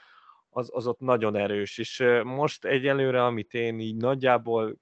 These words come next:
ki lehetett nézni Jesus, ö, mozgásából, hogy, hogy ő pont emiatt ő inkább a, a bal oldalra szokott kiúzódni, nekik segít jobban a Martinelliéknek, és Saka ezért egyébként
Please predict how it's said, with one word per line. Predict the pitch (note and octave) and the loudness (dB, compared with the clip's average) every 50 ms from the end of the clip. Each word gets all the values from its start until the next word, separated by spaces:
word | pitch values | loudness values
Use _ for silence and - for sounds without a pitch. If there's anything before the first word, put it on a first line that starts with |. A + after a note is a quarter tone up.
| _ | _
ki | - - C#3+ | -4 2 6
lehetett | C#3 B2+ A#2 - A#2+ - - | 6 6 6 4 0 -8 -6
nézni | B2 B2 B2 A#2 - - A#2 | -6 -6 -6 -6 -6 -6 -6
Jesus, | A2+ A2+ A#2+ A#2 - - A2+ A2 - - - - - - | -2 -2 -2 -2 -4 -8 -14 -14 -14 -14 -18 -20 -16 -10
ö, | - G#2+ G#2+ G#2 G#2 G#2 G2+ - - | -8 -6 -4 -4 -4 -6 -8 -8 -6
mozgásából, | A2 A#2 B2 B2 A#2 C#3+ C#3 C3+ - - C#3+ C#3 C#3 C3 C3+ C3+ C3 B2 | -2 -2 -2 0 4 4 4 4 4 4 4 4 4 4 2 0 2 2
hogy, | B2+ B2 A#2+ - - _ _ | 0 -2 -2 -4 -10 _ _
hogy | A#2+ A#2+ A2+ A#2 | -12 -10 -6 -4
ő | B2 B2 A#2+ B2 A2+ - _ _ | -2 0 0 0 -2 -4 _ _
pont | - C#3 C3 A#2+ - - | -2 -2 -2 -2 -2 -4
emiatt | C3 B2 B2+ B2+ B2 B2 A#2+ - _ - | -4 -4 -2 0 0 0 0 0 _ -4
ő | - B2 | -4 -4
inkább | B2 B2 B2 - - B2+ A#2 A2+ A2 A2 - | -2 -4 -6 -2 2 4 6 6 4 4 2
a, | A2+ A2+ A2 A2+ A2+ A2+ A2+ A2+ A2+ _ _ _ | 2 4 4 4 4 4 2 0 -2 _ _ _
a | - | -8
bal | A2+ A2 C3+ C3+ C3 | 2 4 6 8 8
oldalra | A2+ G#2+ G#2 G2 G#2 G2+ G2 G2 F#2+ G2 G2+ | 6 6 4 2 0 0 0 -2 -2 -4 -6
szokott | G2 - - G2+ - - G2+ - | -8 -10 -16 -14 -12 -12 -12 -12
kiúzódni, | _ - G#2 G#2 G#2+ G#2 G2 G#2+ A2 G#2+ A2 A2 | _ -12 -10 -10 -10 -10 -10 -10 -10 -8 -8 -8
nekik | A2 A#2 A2+ - - G#2 - | -8 -8 -8 -10 -12 -16 -14
segít | - - G#2+ F#2+ G2+ G2+ G2+ _ | -10 -8 -8 -8 -8 -12 -10 _
jobban | - G#2+ G2 - G#2 G2+ | -6 -6 -4 -4 -6 -4
a | G2+ | -4
Martinelliéknek, | G2+ G#2 G2+ G2 - - G#2+ G#2 G2 G2 G2 G2+ G2+ G2+ G2+ - _ - A2 A2+ A#2+ - _ _ _ - - - - - - _ _ _ _ _ | -2 -2 -4 -4 -6 -10 -10 -8 -6 -6 -6 -6 -6 -6 -6 -6 _ -4 -4 -4 -4 -4 _ _ _ -20 -20 -20 -20 -20 -20 _ _ _ _ _
és | - A2+ | -16 -2
Saka | - - C#3+ - - D#3 | 2 4 4 6 8 10
ezért | C#3+ C3+ B2 C3 D3 C#3+ C#3 C#3 | 10 10 10 8 6 6 6 6
egyébként | C#3+ C#3 C#3 C#3+ - - - - D3 C#3+ C3+ - - - | 6 6 4 2 2 0 -2 0 0 0 0 -2 -8 -20